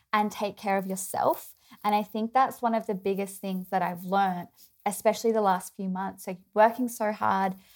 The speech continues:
doing twelve-hour days, working, you know, s-, five to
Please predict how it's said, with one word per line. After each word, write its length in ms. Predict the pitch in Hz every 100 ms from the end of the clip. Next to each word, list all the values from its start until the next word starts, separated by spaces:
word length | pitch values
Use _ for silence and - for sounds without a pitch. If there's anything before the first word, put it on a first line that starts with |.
| _ _
doing 300 | 233 269 294
twelve-hour 640 | 277 226 202 202 185 185
days, 480 | 175 190 185 185 190 -
working, 580 | 202 262 262 302 269 226
you 100 | 220
know, 100 | 196
s-, 420 | 202 - - - -
five 460 | 196 196 190 190
to 260 | - 202